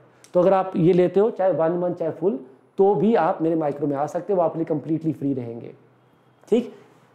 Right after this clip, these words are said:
तो आपको जो करना है, आप click कर देंगे, यहाँ पे payment का मो-, आ जाएगा मोड। ये वेदांतु का home अपना page है secure,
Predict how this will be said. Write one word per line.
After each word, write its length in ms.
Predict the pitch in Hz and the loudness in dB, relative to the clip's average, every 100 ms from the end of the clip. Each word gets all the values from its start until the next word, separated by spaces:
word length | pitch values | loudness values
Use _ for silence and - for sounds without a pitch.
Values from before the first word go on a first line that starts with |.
| _ _ - | _ _ 0
तो 60 | |
आपको 180 | 180 190 | 2 4
जो 180 | 156 202 | 4 4
करना 240 | 208 208 | 4 2
है, 120 | 208 185 | 0 -4
आप 80 | |
click 220 | 170 202 208 | -2 -2 0
कर 120 | 202 | 0
देंगे, 240 | 220 254 | 0 0
यहाँ 260 | 220 165 180 | 0 0 0
पे 100 | 226 | 0
payment 380 | 220 165 156 156 | 0 0 0 -4
का 80 | |
मो-, 380 | 156 147 - - | -6 -8 -12 -14
आ 80 | 151 | -10
जाएगा 200 | 151 196 | -4 -4
मोड। 260 | 196 254 269 - _ _ - | -2 -4 -6 -14 _ _ 0
ये 100 | 190 | 4
वेदांतु 400 | 185 180 180 220 | 4 4 2 2
का 240 | 233 226 - - - _ | 2 2 -2 -10 -20 _
home 220 | 160 190 - - | -2 -2 -4 -6
अपना 400 | 170 190 196 196 196 - _ _ _ _ | -4 0 0 0 -2 -8 _ _ _ _
page 260 | 180 180 180 | 2 2 2
है 80 | 190 | -2
secure, 520 | 180 170 185 247 | -4 0 0 0